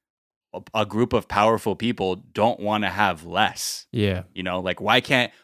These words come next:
Speaker 1: why can't trans people have any of their, like, uh,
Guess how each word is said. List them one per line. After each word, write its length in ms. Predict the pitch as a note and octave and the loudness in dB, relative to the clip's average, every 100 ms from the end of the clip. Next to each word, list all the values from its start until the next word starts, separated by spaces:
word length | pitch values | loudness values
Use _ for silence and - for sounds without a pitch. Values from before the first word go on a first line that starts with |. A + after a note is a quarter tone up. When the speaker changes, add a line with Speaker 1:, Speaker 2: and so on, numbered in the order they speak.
| _ | _
Speaker 1:
why 180 | A2 A#2+ | -2 0
can't 260 | C#3+ B2+ | 0 -2
trans 400 | - A2 A#2+ C3 | 0 0 2 2
people 360 | - A#2+ G#2+ A2+ | -2 -4 0 0
have 340 | G#2+ A2+ A2 - _ G#2+ | 4 4 4 -2 _ -2
any 260 | A#2 B2+ | 2 2
of 240 | A#2+ G#2+ F#2+ | 2 0 0
their, 300 | A2 A2+ F#2+ | 2 2 2
like, 180 | G2+ F#2 - | -2 -4 -6
uh, 160 | A2 | -6